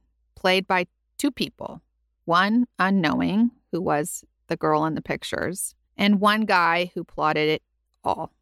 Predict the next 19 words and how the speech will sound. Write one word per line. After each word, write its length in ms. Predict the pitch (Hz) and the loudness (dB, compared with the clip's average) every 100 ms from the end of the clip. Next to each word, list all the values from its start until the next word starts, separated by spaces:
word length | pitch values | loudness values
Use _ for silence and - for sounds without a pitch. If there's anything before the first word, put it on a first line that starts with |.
| _ - | _ -2
Okay, 320 | 269 285 185 | 0 0 -2
now 220 | 185 220 | 0 2
let's 400 | 226 247 277 - - - - _ _ - | 2 2 0 -6 -16 -20 -20 _ _ -4
think 200 | 214 202 | -4 -2
about 260 | 190 175 | -2 -2
this 180 | 180 - | -4 -4
for 140 | - | 0
a 60 | 160 | 0
second. 420 | - 165 127 135 - _ _ _ _ _ _ - | -2 -6 -6 -6 -8 _ _ _ _ _ _ 0
Manti 600 | 208 220 247 285 254 254 | 2 2 0 -2 0 0
had 340 | 233 196 196 - | 2 0 -2 -4
a 100 | 185 | -8
girlfriend 600 | - 170 160 - 160 160 | -4 -4 -4 -6 -6 -6
for 160 | - 170 - | -4 -4 -2
over 420 | 175 175 202 196 | -2 2 2 2
a 80 | 196 | -2
year 440 | 180 156 151 160 - | -6 -4 -2 -4 -6
who 220 | 165 160 | -6 -4
was 380 | 175 170 170 | -4 -2 -2